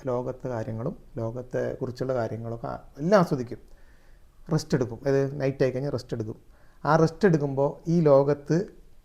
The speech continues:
കണ്ടിട്ടില്ലാത്ത, അത് ഇനിയും കാണാൻ ആഗ്രഹമുള്ള കുറേ കാര്യങ്ങൾ ബാക്കി വരും. അപ്പോൾ ആ ബാക്കിയുള്ള കാര്യങ്ങൾ എന്ത് ചെയ്യണം, നാളെയല്ലേ കാണാൻ പറ്റുള്ളൂ, ഇന്നൊരു ദിവസം കാണാൻ പറ്റില്ലല്ലോ. അപ്പോൾ വന്നിട്ട് വീണ്ടും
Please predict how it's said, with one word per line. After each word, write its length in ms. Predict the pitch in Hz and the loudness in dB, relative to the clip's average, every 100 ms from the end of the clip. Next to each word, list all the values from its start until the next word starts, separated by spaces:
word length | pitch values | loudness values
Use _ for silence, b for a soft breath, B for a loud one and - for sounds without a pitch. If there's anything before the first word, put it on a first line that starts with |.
| - 131 | -4 0
കണ്ടിട്ടില്ലാത്ത, 840 | 139 208 - 139 120 107 131 151 - | 6 8 8 2 -2 -4 -6 -6 -8
അത് 120 | 127 | -2
ഇനിയും 260 | 139 147 196 | 0 0 2
കാണാൻ 320 | 156 135 180 160 | 0 4 4 4
ആഗ്രഹമുള്ള 540 | 120 131 147 123 131 | 0 -2 -2 -2 -4
കുറേ 300 | 143 135 143 143 | -6 -2 -2 -2
കാര്യങ്ങൾ 440 | 120 127 135 143 | -2 -2 -2 -4
ബാക്കി 400 | 143 127 143 - | 0 2 2 2
വരും. 180 | 139 - - - b b b b b - | 0 -2 -14 -20 b b b b b -2
അപ്പോൾ 200 | 180 214 | 6 10
ആ 100 | 196 | 12
ബാക്കിയുള്ള 420 | 196 180 196 196 | 12 12 12 8
കാര്യങ്ങൾ 260 | 180 175 175 | 10 8 6
എന്ത് 120 | 156 | 6
ചെയ്യണം, 260 | 165 151 151 - - - | 4 4 -4 -14 -18 -4
നാളെയല്ലേ 380 | 113 120 160 180 | -2 4 8 10
കാണാൻ 220 | 165 180 | 10 8
പറ്റുള്ളൂ, 340 | 180 180 151 | 6 4 4
ഇന്നൊരു 160 | 147 180 | 6 6
ദിവസം 180 | 185 208 | 8 8
കാണാൻ 220 | 180 208 | 10 10
പറ്റില്ലല്ലോ. 320 | 208 214 160 B B B - | 10 8 6 B B B -14
അപ്പോൾ 160 | - | -6
വന്നിട്ട് 360 | 135 131 120 208 - | -6 -4 -4 -6 -4
വീണ്ടും 480 | 120 127 156 285 | -4 2 2 0